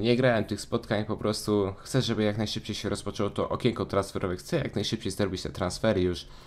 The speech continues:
Yy, gram, teraz jest, czeka nas mecz z Tottenhamem Hotspur, więc der-, derby Londynu, jak się one skończą, wygrywamy jeden do zera po bramce Mikela. Strasznie nudne spotkanie.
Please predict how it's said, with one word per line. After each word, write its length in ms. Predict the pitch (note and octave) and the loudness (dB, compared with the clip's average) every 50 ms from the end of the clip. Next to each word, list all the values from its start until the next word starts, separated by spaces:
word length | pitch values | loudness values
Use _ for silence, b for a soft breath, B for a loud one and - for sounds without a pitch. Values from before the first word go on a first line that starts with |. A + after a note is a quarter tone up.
| B B B B B B B B B - - - - - - - - - B B B B B B B B B B B B - - | B B B B B B B B B -20 -20 -20 -20 -20 -20 -20 -20 -20 B B B B B B B B B B B B -6 -4
Yy, 200 | F2 F2+ F2 E2+ | -2 0 0 0
gram, 340 | - - C3+ C3+ B2 A2+ - - - - - - - - - | 2 4 6 6 6 4 2 -4 -14 -20 -20 -20 -20 -4 2
teraz 320 | - A#2+ A#2 A2+ - - | 6 6 6 6 4 2
jest, 180 | G#2 - - G#2+ G2+ - - | -4 -4 -2 -4 -4 -4 -4
czeka 260 | - - A2+ - - | -4 -4 -2 0 2
nas 300 | A2 G#2 F#2+ - - - | 2 2 2 0 -2 -4
mecz 380 | F#2+ G2 G#2+ A2 G#2+ - - - | 0 0 0 0 0 -2 -8 -12
z 200 | - - - - | -12 -12 -12 -6
Tottenhamem 840 | - - A#2 A2+ - A2 G#2 - - A2+ A2 A2+ A2 G#2+ G#2+ G#2+ G2+ B B B B B B B | -2 -2 0 0 0 -2 0 2 2 2 4 4 4 2 2 0 -4 B B B B B B B
Hotspur, 640 | - - - B2 A#2+ - - - A2 G#2+ G#2 G2+ | -4 0 0 0 0 -2 -6 -2 2 2 2 2
więc 280 | F#2+ G2+ F#2 F#2+ F#2+ - | 2 0 -2 -4 -4 -6
der-, 340 | - - A2+ A#2 A2 G#2+ - - - - | -2 2 4 4 4 2 -2 -6 -8 -2
derby 300 | F#2 A2+ A2 A#2+ G#2 A2 | 2 2 4 4 4 4
Londynu, 520 | G#2+ G2 F#2+ G2+ A#2+ A#2+ A2+ G#2+ G#2 G2 - - | 4 4 4 4 4 4 4 2 0 0 -2 -4
jak 160 | - G#2 G2+ - | -2 -2 -2 0
się 120 | - G#2 | 0 0
one 140 | G2 F#2 F#2 | 0 0 0
skończą, 540 | - - A#2+ A2 G#2+ G#2 - G2 F#2+ F#2 F2 b b b b b b b b b b b - | 0 0 0 0 2 2 0 0 0 0 -2 b b b b b b b b b b b -4
wygrywamy 420 | - A#2 A2 G#2+ G#2 G#2+ G2 G#2 | -2 -2 0 2 2 4 4 6
jeden 180 | G#2 G#2 G#2 G2 | 4 4 4 2
do 100 | F2+ F#2 | -2 -2
zera 200 | - A2+ G#2 G2 | 0 2 2 2
po 140 | - - F#2 | 2 0 0
bramce 400 | F2 G2 F#2+ F#2 - - F#2 F2+ | 2 2 2 2 0 0 2 4
Mikela. 600 | F#2+ A2 A#2+ A#2+ A#2+ - G#2+ G2 G2 F2 E2+ D#2 - | 8 8 8 6 6 0 -2 0 0 0 0 -2 -6
Strasznie 440 | - - - - - F#2 - - F2+ | -12 -14 -8 -4 -4 -4 -4 -4 -4
nudne 260 | F2+ F2+ F2 F#2+ F#2+ | -4 -2 0 0 -2
spotkanie. 560 | F2+ - - - - - - F#2+ F2+ F2 F2+ | -2 -2 -6 -12 -8 -4 -4 -2 -2 -2 -4